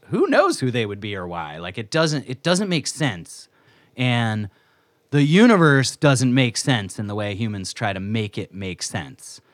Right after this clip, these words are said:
It doesn't make sense, period. And this is, in a way, kind of pointing that out and just, I think, like, a really humorous way to show us that now in these,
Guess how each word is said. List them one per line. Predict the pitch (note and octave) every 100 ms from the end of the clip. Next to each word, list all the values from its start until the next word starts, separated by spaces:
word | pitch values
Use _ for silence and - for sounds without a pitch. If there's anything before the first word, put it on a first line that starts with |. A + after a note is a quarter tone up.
| _
It | - B2+ E2+
doesn't | F3 D3+ C#3+ A2+
make | A2 E2+ -
sense, | - C2 -
period. | - E2+ D2 C2+ E2
And | G2
this | A#2+ -
is, | B2+ A2+ - - - - _ _
in | E3 F3+
a |
way, | E3 D#3 F3+ G#3
kind | - D#3+
of | C3+
pointing | - D#3 D3+ C#3+ B2
that | G#2+ G2+
out | A2+ B2+ C3+ A2
and | A2+ G#2
just, | G#2+ -
I | A2 A#2+
think, | B2+ A#2+
like, | A2+ G#2
a | G2+
really | A2+ D3+ C3
humorous | - B2 B2 B2+ A2+ -
way | A2 A2 G#2+ F#2+ F#2+ _ _ _ -
to | D#3
show | C3+ - F3+ B3+ A3
us | D3 B2 -
that | C#3 B2+ - - - -
now | C#3 D3+ F3
in | C#3+ C3
these, | C#3 E3 D3 A2+ -